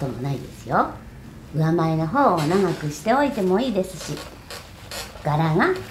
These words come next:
片方だけにあるんだったら、それを十分に出してあげれるように、前に柄を作ってから、あるところを確認してから回してもいいですよ。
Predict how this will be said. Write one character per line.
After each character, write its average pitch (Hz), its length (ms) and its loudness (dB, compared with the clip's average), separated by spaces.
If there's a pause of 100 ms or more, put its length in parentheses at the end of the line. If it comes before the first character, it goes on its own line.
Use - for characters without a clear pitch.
(120)
片 185 300 4
方 160 100 2
だ 165 140 2
け 214 180 0
に 208 100 4
あ 214 80 6
る 233 100 2
ん 226 60 4
だ 226 100 2
っ 226 80 -8
た 381 100 0
ら、 330 120 4
そ 185 140 0
れ 160 100 6
を 143 120 4
十 202 220 0
分 311 200 2
に 233 140 2
出 196 140 2
し 202 100 -8
て 170 120 0
あ 151 60 2
げ 156 140 2
れ 156 100 2
る 156 160 0
よ 156 60 2 (100)
う - 20 2
に、 240 100 0 (380)
前 165 280 4
に 302 280 4
柄 156 300 6
を 151 40 2
作 - 240 -12
っ 151 40 -10
て - 220 -8
か 147 140 -4
ら、 349 80 4 (340)
あ 175 100 2
る 156 80 2
と 143 120 -4
こ 143 100 -2
ろ 135 160 -2
を - 20 -6
確 - 240 -4
認 370 200 8
し 381 100 -2
て 392 80 -6
か 427 200 -4
ら 185 160 2
回 127 160 -6
し - 120 -12
て - 80 -8
も 110 60 -6
い - 40 -10
い - 20 -12
で - 60 -16 (400)
す - 80 -16
よ。 147 80 2